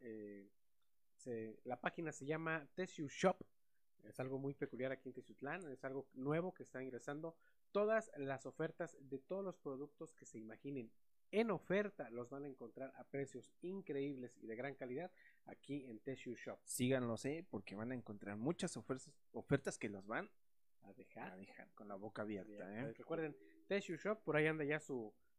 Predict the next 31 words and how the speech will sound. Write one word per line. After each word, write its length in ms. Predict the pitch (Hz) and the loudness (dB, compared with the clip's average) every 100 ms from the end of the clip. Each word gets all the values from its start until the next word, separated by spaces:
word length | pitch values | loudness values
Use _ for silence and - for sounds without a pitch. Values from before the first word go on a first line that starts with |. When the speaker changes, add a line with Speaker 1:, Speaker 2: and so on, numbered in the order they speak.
| _ | _
Speaker 1:
su 260 | - 113 107 | -10 -8 -2
página 440 | 143 147 147 135 120 | 0 0 0 0 -2
en 520 | 113 101 98 95 95 - | -8 -12 -12 -14 -16 -2
Facebook. 460 | 147 175 170 226 - | 2 2 0 -4 -6
Síganla, 460 | - - 156 208 180 | -4 2 4 4 4
apenas 320 | - 165 165 | 2 4 4
está 160 | - 160 | 2 0
comenzando, 520 | 165 143 120 160 190 | 2 -2 -2 -4 -4
pero 140 | - 120 | -2 0
ya 120 | 135 | -2
están 340 | - 170 165 - | -2 -4 -6 -10
empezando 420 | 127 117 - 151 | -10 -8 -8 -8
a 40 | 143 | -6
subir 280 | 127 131 - - - - | -4 -4 -6 -16 -20 -2
gran 260 | 139 139 165 | 4 4 2
cantidad 400 | 165 135 123 127 | -6 -4 -2 -2
de 80 | 131 | -4
productos 500 | 107 120 135 175 - - | -4 -4 -4 -6 -6 -16
para 160 | 190 | -14
todos, 340 | 101 127 131 127 | -4 -2 -2 -4
todos 240 | 120 113 | -6 -6
ustedes. 460 | - - - - - | -10 -16 -16 -18 -10
Bien, 160 | - - - - - - - - | -6 -6 -8 -20 -20 -20 -20 -8
pues 100 | - | 4
vamos 180 | 160 208 | 6 6
a 60 | 180 | 2
comenzar, 520 | 156 160 160 240 233 185 | 0 0 0 -2 -2 -4
eh, 340 | 156 147 143 143 | -2 0 0 0
Speaker 2:
A 40 | |
Speaker 1:
Román, 240 | 160 185 120 | 2 4 4
Speaker 2:
ver. 140 | 107 | 2